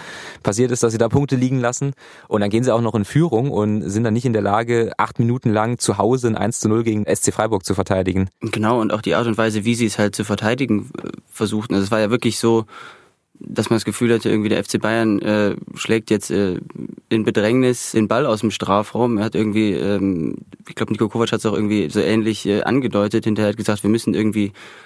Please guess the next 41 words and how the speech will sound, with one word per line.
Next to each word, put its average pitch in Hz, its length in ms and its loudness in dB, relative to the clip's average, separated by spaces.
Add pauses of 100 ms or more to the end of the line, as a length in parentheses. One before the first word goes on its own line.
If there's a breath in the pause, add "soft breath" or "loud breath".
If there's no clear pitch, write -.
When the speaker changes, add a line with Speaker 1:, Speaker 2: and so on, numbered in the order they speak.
(140 loud breath)
Speaker 2:
klarer 110 380 0
die 104 100 -4
Bälle 120 360 2
hinten 110 340 0
rausspielen 123 640 2
und 117 80 2
sowas, 110 240 0
was 113 200 0
ja, 101 200 2
äh, 98 300 0
was 104 140 -2
ja 104 100 2
eine, 101 220 2
eine 67 140 -2
schöne 117 220 2
Formulierung 110 840 0
dafür 107 320 0
ist, 107 240 -2 (360 loud breath)
müssen 113 220 2
die, 104 300 2
äh, 92 280 0 (240)
Bälle 127 180 0
hinten 107 200 0
rauspölen. 107 760 0
Ähm, 110 420 2 (640 loud breath)
und 110 160 0 (180)
dass 113 180 0
das 135 160 2
ein - 80 0
F 147 140 -2
C 151 100 0
Bayern 143 500 0
im 131 140 2
Jahr 135 120 0
zweitausendachtzehn 131 680 0
macht, 131 240 -2
also 117 240 0
wow. 120 260 0
Ich, 107 180 0
ich - 140 -2
hab, 156 80 0